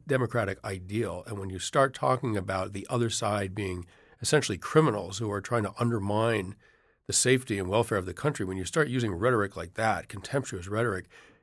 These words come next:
you are destroying the country. I mean, no other country can destroy this country. We, we're the most powerful country in the world. Al Qaeda can't destroy us. They can hurt us. They can't destroy us.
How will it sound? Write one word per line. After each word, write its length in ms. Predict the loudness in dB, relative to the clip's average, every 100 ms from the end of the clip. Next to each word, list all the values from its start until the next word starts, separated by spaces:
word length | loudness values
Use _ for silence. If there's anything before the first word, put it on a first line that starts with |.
| -2
you 140 | 4
are 80 | 4
destroying 640 | 4 -2 -4 2 4 4
the 80 | 2
country. 400 | -2 -4 -6 -8
I 40 | -4
mean, 220 | 0 4
no 220 | 6 8
other 160 | 6 4
country 380 | 0 0 -2 -4
can 160 | -4
destroy 520 | -4 -2 0 0 -2 -8 _ _ _ _
this 140 | -4 -2
country. 360 | -4 -8 -14 -14 -8
We, 200 | -6 -2
we're 200 | 0 0
the 80 |
most 220 | 2 0 2
powerful 300 | 2 2 -2
country 320 | -6 -4 -4
in 80 | -4
the 80 |
world. 320 | -4 -6 -8 -14 -20 _ _ _ _ -2
Al 100 | -2
Qaeda 380 | 0 2 2 2
can't 200 | -2 -4
destroy 380 | -8 -6 -8 -8
us. 120 | -10
They 60 |
can 100 | -10
hurt 260 | -6 -2 -2
us. 140 | -2
They 100 | -8
can't 200 | -6 -8
destroy 380 | -6 -8 -4
us. 80 | -4